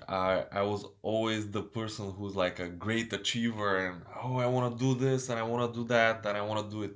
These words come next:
yesterday." But it just takes time, and, um, that's my advice to anyone who wants to master their mind. Um, don't be too hard on yourself and just work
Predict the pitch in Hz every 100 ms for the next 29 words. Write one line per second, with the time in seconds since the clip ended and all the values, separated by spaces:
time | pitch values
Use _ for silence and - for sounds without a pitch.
0 | - 110 110 - 95 82 71 - - -
1 | - - - - - - - 101 - 113
2 | 117 110 - - 139 139 - 127 120 110
3 | - 104 95 90 85 67 82 90 90 90
4 | - - 87 90 90 90 85 - 117 117
5 | - 110 101 98 92 92 95 - 92 92
6 | 92 87 90 - 92 92 92 - 95 92
7 | 90 - 90 85 87 87 85 87 87 -
8 | _ - - - - - _ - 90 87
9 | 90 101 127 139 131 135 131 107 110 127
10 | 131 131 135 - 143 143 139 - 98 101
11 | 104 101 107 - - 92 98 113 110 107
12 | -